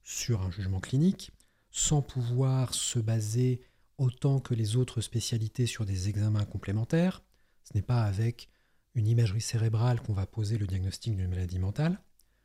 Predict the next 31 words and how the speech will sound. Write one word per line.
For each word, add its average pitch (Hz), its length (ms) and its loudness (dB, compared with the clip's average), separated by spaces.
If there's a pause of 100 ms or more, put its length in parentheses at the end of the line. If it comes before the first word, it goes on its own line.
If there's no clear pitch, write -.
(580)
Pour 113 200 2
autant, 180 500 0
ça - 180 -2
ne 113 80 2
veut 107 140 0
pas 104 120 0
dire 151 440 0
que 143 120 -2
le 156 440 4
psychiatre - 800 -4
pose 139 260 2
ses - 380 -2
diagnostics 98 460 0
de 127 60 2
manière 117 440 2
arbitraire, 117 600 -2 (960)
au 120 100 0
sens 170 520 2
où 160 180 6 (560)
nous 135 80 8
disposons, 117 720 2 (320)
bah, 107 80 -2
d'une 98 140 0
formation 104 580 -2
qui 104 160 -10
est - 20 -14
commune, 160 480 4
de 123 80 4
classifications 117 1040 -2
qui - 180 -8
sont 107 300 0